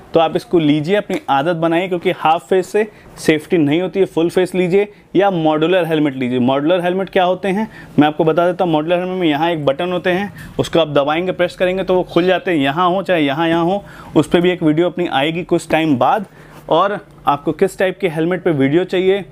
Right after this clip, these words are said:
छोटी ब्रांड, बड़ी ब्रांड, सस्ते हेलमेट, महंगे हेलमेट, आपको जिस पे चाहिए आप बताइए। अपने पास सारी ब्रांड्स हैं,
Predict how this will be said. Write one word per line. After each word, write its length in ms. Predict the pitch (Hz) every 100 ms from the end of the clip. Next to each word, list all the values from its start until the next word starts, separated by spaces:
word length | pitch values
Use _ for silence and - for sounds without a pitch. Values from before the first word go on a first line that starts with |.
| - - - -
छोटी 300 | - 151 190
ब्रांड, 340 | 180 185 196 170
बड़ी 260 | 131 143 175
ब्रांड, 360 | 170 185 202 170
सस्ते 380 | - 135 - 175
हेलमेट, 320 | 185 196 180
महंगे 280 | 160 160 147
हेलमेट, 300 | 139 127 - - - -
आपको 220 | 120 147
जिस 220 | 127 131 -
पे 140 | 190
चाहिए 200 | 180 185
आप 100 | 175
बताइए। 500 | 160 151 165 185 208 - - 135
अपने 220 | - 311
पास 220 | 165 -
सारी 240 | 139 156
ब्रांड्स 360 | 170 170 175 -
हैं, 180 | 190